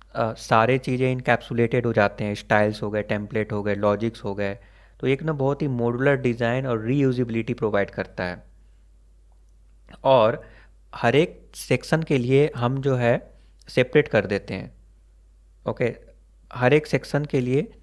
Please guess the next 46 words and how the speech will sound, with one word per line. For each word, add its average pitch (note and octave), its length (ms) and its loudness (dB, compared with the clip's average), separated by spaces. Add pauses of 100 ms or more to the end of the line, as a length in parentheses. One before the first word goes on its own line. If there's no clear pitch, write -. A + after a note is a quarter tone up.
(200)
हम B2 160 0
जो C3 80 2
है C3+ 60 4
कंपोनेंट C3 480 0
बना A2+ 240 2
देते G#2+ 260 -2
हैं C#3 140 -2
और A#2 260 0
कंपोनेंट C3 400 0
के - 180 -10
बनाने C3 500 2
का C#3 100 -2
मतलब B2 320 0
है C3 100 2
कि C3+ 120 -4
हम C#3 240 -4
उस C3+ 300 -2
लॉजिक्स A#2+ 420 2
को, - 460 -2
उस - 200 -4
लॉजिक A#2+ 340 2
को, C#3+ 220 2
उस C3+ 180 -4
यूआई A#2+ 320 4
ब्लॉक B2 300 4
को D3+ 80 0
सेपरेट C3+ 400 0
कर G2+ 180 0
दिए। G2+ 320 -8 (800)
और C3 220 4
ये, C#3+ 360 2 (340)
अ, G#2+ 200 -2
separation B2+ 680 0
of D3 80 0 (120)
concern C#3 440 2
की C#3+ 120 -2
बात A#2 240 4
करें G#2+ 300 -4 (640)
तो C3+ 400 0 (460)
बहुत C3 380 0
ही D3 60 0
बेहतरीन B2+ 420 2
हो A#2 100 2
जाता G2+ 280 2
है, G2+ 60 -2
because C3 340 4